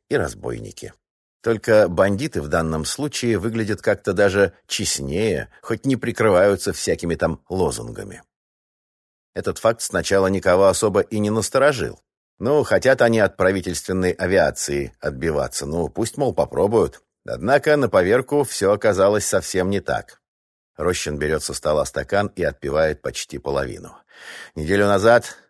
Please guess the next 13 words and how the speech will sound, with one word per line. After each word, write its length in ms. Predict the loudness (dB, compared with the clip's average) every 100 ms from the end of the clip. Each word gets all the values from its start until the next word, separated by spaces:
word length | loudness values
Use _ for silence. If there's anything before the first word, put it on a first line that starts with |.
| _
в 60 | -4
районе 400 | 0 2 0 0
Хараджа 640 | 2 4 4 4 2 2 -2
был 280 | -2 -2
сбит 260 | -2 -4 -2
вертолет. 640 | 0 2 2 2 -2 -6 -8 -2
По 120 | 0
слухам, 420 | 2 0 0 -2
которые, 460 | -2 0 2 2 -2
к 60 |
счастью, 640 | -4 -2 -2 -2 -4 -4 -4
не 160 | -8 -4
подтвердились, 960 | -6 -6 -4 -4 -2 -2 0 0 -4